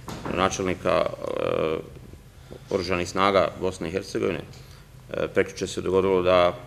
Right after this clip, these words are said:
je u Zavidovićima na policijskoj stanici u, na teritoriji Federacije Bosne i Hercegovine isto bačena eksplozivna naprava. Dakle,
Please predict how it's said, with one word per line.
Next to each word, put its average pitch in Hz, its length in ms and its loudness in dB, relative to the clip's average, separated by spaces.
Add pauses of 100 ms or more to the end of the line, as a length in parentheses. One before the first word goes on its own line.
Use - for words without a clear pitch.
(120)
je 87 180 0
u 87 100 0
Zavidovićima 90 640 4
na 85 80 -2
policijskoj 90 440 -4
stanici 90 460 -4
u, 82 220 -12
na 80 60 -10
teritoriji 82 380 -2
Federacije 87 460 0
Bosne 87 240 -4
i 82 40 -8
Hercegovine 87 380 -6
isto - 160 -8
bačena 82 440 -4
eksplozivna 82 420 -8
naprava. 127 400 -4 (760)
Dakle, 101 420 6